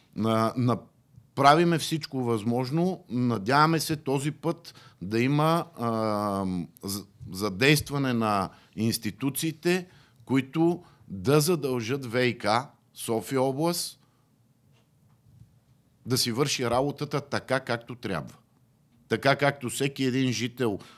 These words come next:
на община Пирдоп си заплаща коректно сумите към В И К, така и те трябва да си доставят услугата, която по закон им е вменена, качествено.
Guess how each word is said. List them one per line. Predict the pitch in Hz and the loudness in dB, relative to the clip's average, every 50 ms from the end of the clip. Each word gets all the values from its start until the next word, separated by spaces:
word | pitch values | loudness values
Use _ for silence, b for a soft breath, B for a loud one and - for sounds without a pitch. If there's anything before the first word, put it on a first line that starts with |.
| B B 95 | B B -6
на | 104 | -6
община | 104 - - - 110 107 120 123 123 | -4 -4 -4 -2 0 2 2 2 0
Пирдоп | - 113 110 107 107 117 120 113 - - - b b b b b | 0 -2 -2 0 2 2 2 0 0 -6 -20 b b b b b
си | - - 107 | -6 -4 -2
заплаща | 95 104 98 - - 104 120 127 123 - - 107 101 | 0 0 -2 -2 2 4 6 6 4 4 -2 -8 -8
коректно | - - 104 110 113 131 135 131 - 120 113 98 | -6 -4 0 2 2 2 2 0 0 -4 -4 -4
сумите | - - - 139 143 135 120 - - 104 95 | -4 -4 -2 2 2 2 2 0 -2 -6 -6
към | - - 135 135 123 113 | -4 -2 -2 0 0 0
В | 87 95 104 | 0 0 0
И | 101 95 - - | 0 0 0 0
К, | 120 131 156 156 B B B B B B - | 2 2 2 2 B B B B B B -4
така | - 110 - 127 131 139 | -4 -2 2 2 2 2
и | 131 | 2
те | 135 - 139 135 139 | 0 -2 -4 -2 -2
трябва | - 117 113 113 113 117 123 135 143 147 147 B B B B B B | -2 0 0 0 0 0 -2 -4 -4 -4 -6 B B B B B B
да | - 92 101 101 107 117 | -12 -10 -6 -2 -2 -2
си | 110 - - 123 135 147 147 - - 107 | -2 -2 -2 0 0 0 -2 -4 -8 -10
доставят | 98 101 90 - - - 110 117 131 139 127 - - | -8 -8 -8 -4 0 2 2 4 2 2 -2 -4 -6
услугата, | 107 - - - 123 127 131 127 127 - 117 | -10 -8 -4 -4 -2 0 0 -2 -2 -4 -8
която | - - - 92 95 92 98 107 113 117 - - 110 95 87 b b b b b b b b b _ _ _ | -8 -6 -4 -2 0 2 4 4 4 2 0 -4 -6 -6 -6 b b b b b b b b b _ _ _
по | - 147 151 156 | 6 8 8 8
закон | 147 139 156 143 147 - 123 123 113 110 | 8 6 2 0 0 -2 -2 -2 0 0
им | 95 85 85 | -2 -2 -2
е | 85 80 | -4 -6
вменена, | - 76 73 69 67 73 85 95 117 151 180 175 - _ _ _ _ _ _ _ _ _ _ _ _ _ _ _ _ _ _ _ - _ _ _ _ _ _ _ - | -6 -6 -6 -6 -4 -4 -2 -2 -2 -2 -4 -6 -10 _ _ _ _ _ _ _ _ _ _ _ _ _ _ _ _ _ _ _ -20 _ _ _ _ _ _ _ 0
качествено. | - 113 113 - - - - - - 64 62 64 | 2 2 2 2 -2 -10 -10 -12 -14 -14 -14 -14